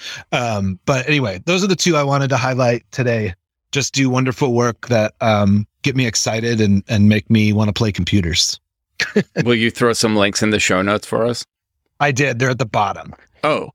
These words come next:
Speaker 2: that makes sense, 'cause that's where the whole gratitude list is.
Speaker 1: You know it.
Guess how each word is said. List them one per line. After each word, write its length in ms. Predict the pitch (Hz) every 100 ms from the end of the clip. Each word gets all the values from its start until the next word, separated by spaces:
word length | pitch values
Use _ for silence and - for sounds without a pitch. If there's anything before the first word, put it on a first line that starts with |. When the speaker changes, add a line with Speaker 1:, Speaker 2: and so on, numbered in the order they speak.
| _ -
Speaker 2:
that 300 | 107 113 107
makes 200 | 110 -
sense, 280 | 143 104
'cause 180 | - 110
that's 240 | 110 104 117
where 120 | 110
the 100 | 101
whole 140 | 107
gratitude 540 | 92 110 113 92 87 73
list 280 | 90 -
is. 260 | 82 92 - _ _ _ -
Speaker 1:
You 180 | 123 127
know 300 | 127 156 131
it. 180 | 123